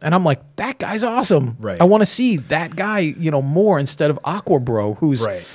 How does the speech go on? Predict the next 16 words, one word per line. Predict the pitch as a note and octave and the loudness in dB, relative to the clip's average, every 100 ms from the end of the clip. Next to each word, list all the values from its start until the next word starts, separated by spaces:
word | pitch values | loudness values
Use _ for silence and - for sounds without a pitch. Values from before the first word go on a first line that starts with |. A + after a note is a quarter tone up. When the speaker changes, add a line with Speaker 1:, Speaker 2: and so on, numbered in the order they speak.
| - | -8
Speaker 1:
slamming | - - D3 E3 D#3+ D#3 | 0 0 2 2 2 2
down | C#3+ C#3 C3+ | 2 2 2
vodka." | B2+ B2+ B2+ C3 B2+ B2 - - - - _ | 4 2 2 2 2 0 -4 -20 -20 -20 _
I | - G4+ | -4 0
might | G#4+ | 0
have | C4 | 2
missed | D3+ A#3+ - | 2 4 4
something | E3 C3+ C3 | 2 0 -4
too, | A#2 A#3 F3+ B2 | -4 0 0 2
but | C#3 C#3+ | 2 2
in | C#3 | -2
the | B2+ | -2
very | E3+ C#4 | 0 -2
first | - - D3+ - | -2 -2 -2 -2
scene | D3+ C#3 C3 | -4 -2 -2
where, | A#2+ A#2+ A2+ G#2+ | 0 0 2 0